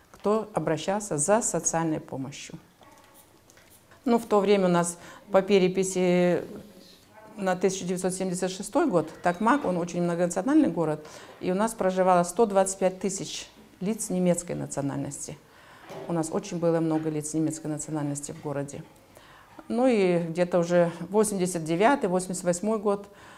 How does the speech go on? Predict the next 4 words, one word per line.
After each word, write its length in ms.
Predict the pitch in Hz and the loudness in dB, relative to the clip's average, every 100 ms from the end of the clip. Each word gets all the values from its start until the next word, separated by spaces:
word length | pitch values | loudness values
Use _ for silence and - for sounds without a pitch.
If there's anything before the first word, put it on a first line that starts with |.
| - - | -12 -4
пошла 400 | 175 - 185 185 | -4 2 4 4
большая 400 | 175 180 175 156 | 4 2 4 2
активность 480 | 156 180 185 170 165 | 2 -4 -2 -2 0
миграции. 640 | 156 147 143 - - 151 | 0 -2 -4 -6 -10 -12